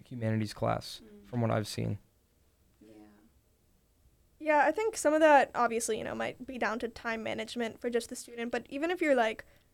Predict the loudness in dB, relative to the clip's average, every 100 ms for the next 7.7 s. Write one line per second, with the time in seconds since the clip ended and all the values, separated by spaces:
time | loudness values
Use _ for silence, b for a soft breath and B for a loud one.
0 | _ _ _ _ -20 -12 2 4 4 0
1 | -4 -4 -6 -6 -6 -8 -6 -6 -4 -4
2 | -4 -4 -6 -10 -12 -2 0 0 -4 -6
3 | -18 -20 2 4 4 2 -2 -2 -2 -4
4 | -4 -2 -2 -2 -4 -4 -6 -2 0 2
5 | 0 -2 -2 -2 -2 -4 -4 -4 -4 -6
6 | -6 -10 -10 -6 -4 -4 -4 -4 -4 -6
7 | -8 -8 -10 -8 -8 -8 -12